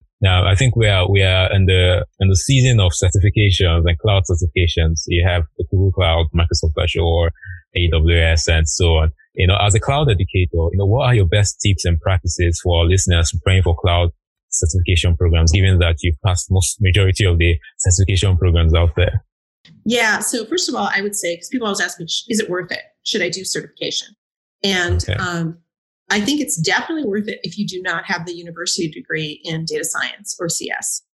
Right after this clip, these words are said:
Speaker 2: because, you know, when people are gonna hire you, if they see either A, the degree, or B, the certification, or C, both, they, they have, you know, a validation of your skill. So I think that's, that's a case where it's certainly worth it.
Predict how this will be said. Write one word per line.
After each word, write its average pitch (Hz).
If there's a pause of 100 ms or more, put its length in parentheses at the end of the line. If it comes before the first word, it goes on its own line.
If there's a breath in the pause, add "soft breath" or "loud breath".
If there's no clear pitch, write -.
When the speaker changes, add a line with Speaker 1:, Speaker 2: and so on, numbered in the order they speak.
(120)
Speaker 2:
because, 180 (100)
you 196
know, 170
when 175
people 214
are 190
gonna 170
hire 294
you, 160 (320)
if 226
they 190
see 196
either 175
A, 165
the 208
degree, 151
or 180
B, 156
the 190
certification, -
or 175
C, 170
both, 170 (460)
they, 190
they 180
have, 165 (140)
you 240
know, -
a 170
validation 165
of 151
your -
skill. 151 (360)
So -
I 175
think 190
that's, 180
that's 196
a 247
case 208
where 180
it's 165
certainly 196
worth 165
it. 165